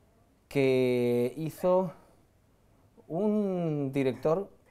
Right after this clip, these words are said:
que llevó a cabo eso de, eh, no solamente hacer obras de arte, sino de su vida una obra de arte.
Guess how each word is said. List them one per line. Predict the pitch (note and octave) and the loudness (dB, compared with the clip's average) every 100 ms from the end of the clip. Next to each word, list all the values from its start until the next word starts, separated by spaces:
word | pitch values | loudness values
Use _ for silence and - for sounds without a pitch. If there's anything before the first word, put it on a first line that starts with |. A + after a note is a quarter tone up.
| _ _ - _ _ _ _ | _ _ -20 _ _ _ _
que | - C3+ B2+ B2+ B2 A#2+ A#2 A#2 A2+ A2+ | -4 -2 0 0 0 -2 -2 -4 -4 -4
llevó | A#2 C3 | -2 -2
a | E3+ | -2
cabo | G3 G3+ | -2 -4
eso | F#3+ - F#3+ | -6 -6 -6
de, | E3+ D#3 D3 C#3 C3 A#2+ A#2+ _ _ _ - | -4 -2 -2 -2 -2 -6 -12 _ _ _ -20
eh, | - D#2+ A#3 A3+ A3 A3 - | -20 -14 -10 -8 -8 -8 -12
no | A#2 C#3 | -12 -12
solamente | D3 E3+ E3+ D#3+ | -8 -8 -6 -6
hacer | C3+ D3 | -6 -6
obras | C#3 C3+ A#2+ | -4 -4 -2
de | A#2+ | -4
arte, | B2 - | -4 -8
sino | A2 A#2 G2+ | -10 -10 -10
de | F#2+ | -10
su | - G#2+ | -12 -10
vida | A#2 F#2+ | -8 -8
una | F2+ F2 | -10 -10
obra | E2+ D2+ | -10 -12
de | A#1+ | -14
arte. | B1 - | -16 -20